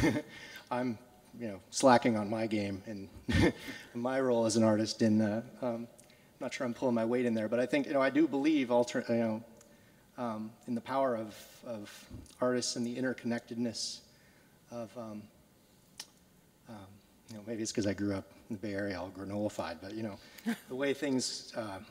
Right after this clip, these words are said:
Speaker 1: can emerge out of this. And I think it's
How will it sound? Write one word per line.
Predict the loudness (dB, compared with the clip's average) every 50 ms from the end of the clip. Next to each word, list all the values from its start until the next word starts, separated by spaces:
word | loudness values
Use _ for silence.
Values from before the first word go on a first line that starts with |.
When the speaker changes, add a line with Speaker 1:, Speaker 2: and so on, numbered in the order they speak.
| -16 -16 -16 -16 -18 -20 -20 -20 -20 -20 -20 -20 _ -6
Speaker 1:
can | -4 -2
emerge | -2 0 0 0 0 0 0 -2 -4 -6
out | -4 -2 -2 -2
of | -2 -4
this. | -8 -10 -8 -8 -6 -6
And | -6 -6
I | -6
think | -6 -6 -6
it's | -8 -8 -8 -10 -10 -12 -14